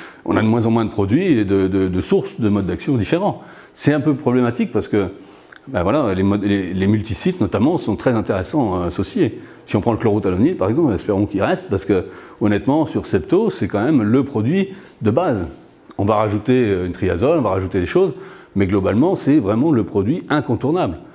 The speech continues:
Hein, voilà une matière active qui a, euh, plus de cinquante ans, avec, euh, je crois que c'est trois cents homologations, trois cents cultures homologuées, euh, ou cent cinquante, pardon, cent cinquante cultures homologuées et trois cents cibles homologuées dans le monde.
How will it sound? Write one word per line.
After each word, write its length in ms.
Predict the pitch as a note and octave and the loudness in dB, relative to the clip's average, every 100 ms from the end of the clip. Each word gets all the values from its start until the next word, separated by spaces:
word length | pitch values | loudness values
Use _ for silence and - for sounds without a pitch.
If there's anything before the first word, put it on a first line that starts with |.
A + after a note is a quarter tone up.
| - - - - | -20 -20 -20 -6
Hein, 80 | F#2+ | -2
voilà 160 | G2 A2+ | 0 2
une 60 | |
matière 240 | A2 G#2+ F#2+ | 0 0 -2
active 300 | - G3 - | -2 -6 0
qui 140 | A2 | 2
a, 280 | G2+ F#2+ E2+ - - - - - - | 2 0 -6 -14 -20 -20 -20 -20 -10
euh, 160 | F2 E2 | -4 -4
plus 220 | D#2 A2 | -2 -2
de 40 | - | 0
cinquante 380 | G2+ F#2+ G2 | 0 0 0
ans, 320 | F#3 G#3+ - - - - - | 0 0 -4 -10 -20 -10 -4
avec, 320 | F#2+ G2 G2 | 0 0 2
euh, 280 | F#2+ F#2 F2+ | 2 2 0
je 80 | |
crois 140 | - A2+ | -2 -2
que 60 | |
c'est 140 | - F2+ | -2 -6
trois 280 | - C3+ C3 | -2 -2 -2
cents 1120 | - C3 B2+ B2 A2+ G#2 G2 F#2+ F2+ F2 F2 | -2 -2 0 0 0 0 0 -2 -2 -2 0
homologations, 720 | G#2+ G#2 G2 G2 - D#3+ B2 - - - | 0 0 0 -2 0 0 0 -6 -20 -20
trois 200 | - C3 | -4 -2
cents 140 | - C3 | 0 -2
cultures 420 | - C3 - B2 | -2 -2 0 0
homologuées, 500 | A#2 A2 A2 F#3+ G3+ - - - - - - - | 2 2 0 0 -4 -8 -20 -20 -20 -20 -8 -4
euh, 540 | G2 F#2+ F#2 F#2 F#2 C3 | -2 0 0 -2 -2 0
ou 80 | |
cent 160 | A#2+ F3+ | 0 0
cinquante, 280 | C#3 A#2+ G#2 | 0 -2 -2
pardon, 220 | F#2+ F2+ | -2 -4
cent 160 | - D#3 | -2 -2
cinquante 320 | C#3+ C#3 B2 | -2 -2 -2
cultures 280 | G#2+ B2 G#2+ | -2 0 0
homologuées 340 | A2 F3 - | 2 2 2
et 80 | B2+ | -2
trois 240 | - D#3+ | -2 -4
cents 160 | D#3+ E3 | 0 -2
cibles 300 | D#3+ F#3+ A#2+ | -2 -2 -2
homologuées 440 | G#2+ F#2+ F#2 E2 - - - - - | -2 -2 -2 -4 -10 -20 -20 -8 0
dans 100 | A2+ | 2
le 60 | |
monde. 280 | F3 D#3 F2 | 2 2 -2